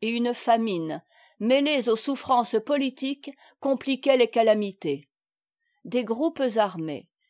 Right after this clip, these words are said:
remblayés de femmes criant « Du pain, du pain !» se formaient. Enfin, le premier prairial, vingt mai mille sept cent quatre-vingt-quinze, la porte de la Convention fut forcée,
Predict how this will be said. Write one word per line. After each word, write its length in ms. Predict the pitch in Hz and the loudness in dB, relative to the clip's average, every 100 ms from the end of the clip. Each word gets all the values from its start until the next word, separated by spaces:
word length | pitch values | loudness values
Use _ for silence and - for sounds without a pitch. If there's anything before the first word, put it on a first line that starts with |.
| _ | _
remblayés 640 | - 247 294 294 311 302 254 | -4 2 2 2 0 -2 0
de 140 | 226 | -2
femmes 500 | 220 - 226 233 233 | -2 0 2 2 -2
criant « 440 | - 262 240 214 196 | -6 -4 2 2 4
Du 180 | 254 | 2
pain, 420 | - - 311 254 208 | 8 10 10 10 6
du 180 | 262 | 2
pain !» 380 | 277 294 233 151 _ _ _ _ | 6 6 6 4 _ _ _ _
se 200 | - 208 | -8 -8
formaient. 600 | - 185 180 165 139 135 _ _ _ _ _ _ _ _ _ | -2 -2 -2 -8 -8 -14 _ _ _ _ _ _ _ _ _
Enfin, 500 | 180 196 - 190 160 _ _ _ | -4 -4 -4 -8 -8 _ _ _
le 140 | 190 202 | -4 -4
premier 440 | - 285 285 294 | 0 2 2 0
prairial, 880 | 294 - 247 240 220 202 165 147 143 _ _ _ - | -6 0 0 0 -2 0 0 -6 -12 _ _ _ -16
vingt 340 | 151 214 214 | -4 -2 0
mai 320 | 185 208 185 _ _ | 0 0 0 _ _
mille 220 | 196 214 | -8 -6
sept 220 | 208 208 202 | -6 -6 -6
cent 180 | 196 | -6
quatre-vingt-quinze, 1000 | 185 180 - 170 170 165 196 196 208 - - _ _ _ _ | -6 -8 -6 -6 -6 -6 -6 -6 -8 -14 -18 _ _ _ _
la 160 | 220 220 | 0 2
porte 380 | 302 330 339 | 4 4 4
de 140 | 311 294 | -2 2
la 160 | 269 | 2
Convention 720 | 247 - 254 254 247 - 269 262 | 4 4 6 4 2 -2 -4 -4
fut 180 | - | -6
forcée, 600 | 240 233 196 - - 135 | 0 2 2 -2 -8 -10